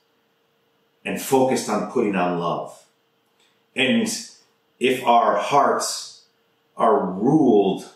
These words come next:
by his peace. Have you ever wondered, what does it mean to do something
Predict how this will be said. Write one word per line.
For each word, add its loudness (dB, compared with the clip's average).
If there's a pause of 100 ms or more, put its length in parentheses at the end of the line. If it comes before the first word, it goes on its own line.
(360)
by 0
his -4
peace. -14 (2750)
Have 2
you 6
ever 4
wondered, 0
what 4
does 0
it -2
mean 0 (560)
to -4 (240)
do 0
something -2